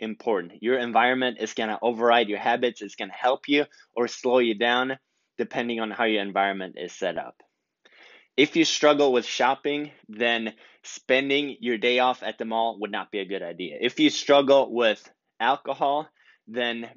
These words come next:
being at the bar on a Friday night is not a good place to be. If you try and eat better and there's a, a ton of chocolate chip cookies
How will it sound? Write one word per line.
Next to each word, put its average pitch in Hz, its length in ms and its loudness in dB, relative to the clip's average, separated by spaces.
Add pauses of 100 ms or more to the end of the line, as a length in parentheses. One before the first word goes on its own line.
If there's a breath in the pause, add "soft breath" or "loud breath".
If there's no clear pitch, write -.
being 143 280 -2
at 135 220 -4
the 123 80 -2
bar 131 340 4
on 120 160 -6
a 110 80 -6
Friday 120 380 -4
night 123 360 -4
is 104 200 -12
not 113 240 -2
a 101 40 -2
good 98 280 -8
place 101 280 -6
to 104 100 -4
be. 87 260 -8 (600)
If 139 200 2
you 175 80 4
try 165 220 4
and 135 140 0
eat 143 260 -2
better 165 360 4 (220)
and 117 200 -4
there's 123 340 0
a, 113 300 0 (340 soft breath)
a 104 360 -2 (100)
ton 143 200 -4
of 123 100 -2
chocolate 131 340 -2
chip 113 220 -2
cookies 143 560 -2